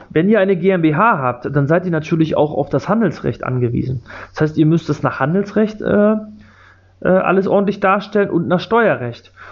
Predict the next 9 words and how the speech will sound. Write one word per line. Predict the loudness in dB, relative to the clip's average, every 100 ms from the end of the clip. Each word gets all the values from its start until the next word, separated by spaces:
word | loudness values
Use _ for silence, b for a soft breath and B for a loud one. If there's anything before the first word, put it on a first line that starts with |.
| B
Und | -4 0
da | 0
kann | 0 -2
es | 0
sein, | 0 0 0
dass | -2
ihr | 0 0
im | 0
Handelsrecht | -2 0 -2 0 -2 -2 -6